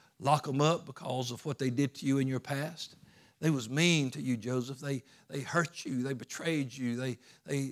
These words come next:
they did all these things. They were awful to you. Are you gonna take it out on 'em, or are you gonna forgive it?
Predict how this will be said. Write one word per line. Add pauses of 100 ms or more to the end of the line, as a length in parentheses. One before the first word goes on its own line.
they
did
all
these
things.
They
were
awful
to
you.
Are
you
gonna (280)
take
it
out
on
'em, (1080)
or
are
you
gonna
forgive
it?